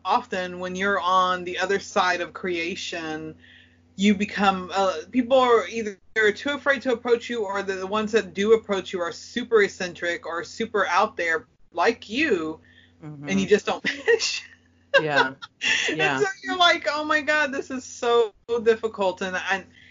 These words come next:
Speaker 1: as sad as it was, somebody that talented, you know, now I'm, I'm hoping, you know, he's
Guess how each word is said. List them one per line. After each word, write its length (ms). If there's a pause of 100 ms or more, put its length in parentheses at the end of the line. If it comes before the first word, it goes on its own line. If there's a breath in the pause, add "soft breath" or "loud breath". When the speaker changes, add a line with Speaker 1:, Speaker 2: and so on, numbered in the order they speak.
(140 loud breath)
Speaker 1:
as 140
sad 220
as 100
it 100
was, 260
somebody 300
that 320
talented, 600
you 120
know, 120
now 300
I'm, 180
I'm 180
hoping, 480
you 80
know, 240
he's 520